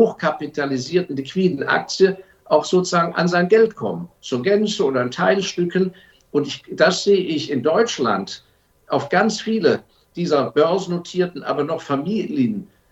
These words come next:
äh, geführten, äh, dax-Unternehmen oder größere Unternehmen zukommen. Und das wird sehr interessant, weil das geht wieder nur mit einer Prämie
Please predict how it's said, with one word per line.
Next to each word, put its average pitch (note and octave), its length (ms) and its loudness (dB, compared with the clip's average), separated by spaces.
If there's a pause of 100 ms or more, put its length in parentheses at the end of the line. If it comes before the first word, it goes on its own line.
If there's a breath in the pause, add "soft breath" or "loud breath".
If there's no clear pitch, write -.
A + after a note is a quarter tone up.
äh, B2 240 4 (200)
geführten, C3 640 2 (260)
äh, G2+ 600 -2 (220)
dax-Unternehmen B2+ 840 2
oder G#2+ 200 -2
größere F3 420 4
Unternehmen A2+ 520 0
zukommen. D3 760 -2 (440 soft breath)
Und C3+ 140 -2
das D#3 200 2
wird F3 140 -2
sehr F#3+ 180 4
interessant, F#3+ 580 0
weil A#2+ 140 -2
das D3 240 0
geht F3+ 240 2
wieder F3 260 0
nur F3+ 140 2
mit F3 200 -4
einer D#3 120 -2
Prämie F#3 480 0